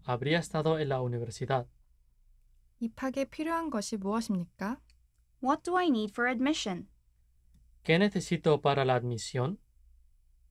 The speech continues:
Speaker 2: 언제 입학을 발표합니까?
Speaker 3: When do you announce admissions?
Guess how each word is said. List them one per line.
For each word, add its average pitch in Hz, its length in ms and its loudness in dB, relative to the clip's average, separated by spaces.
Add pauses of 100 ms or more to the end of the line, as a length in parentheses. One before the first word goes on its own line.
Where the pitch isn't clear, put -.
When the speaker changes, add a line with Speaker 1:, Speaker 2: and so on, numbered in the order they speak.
(200)
Speaker 2:
언제 233 340 4
입학을 226 400 -2
발표합니까? 190 880 -6 (800)
Speaker 3:
When 285 160 2
do 320 80 2
you 311 120 0
announce 226 460 0
admissions? 254 720 -4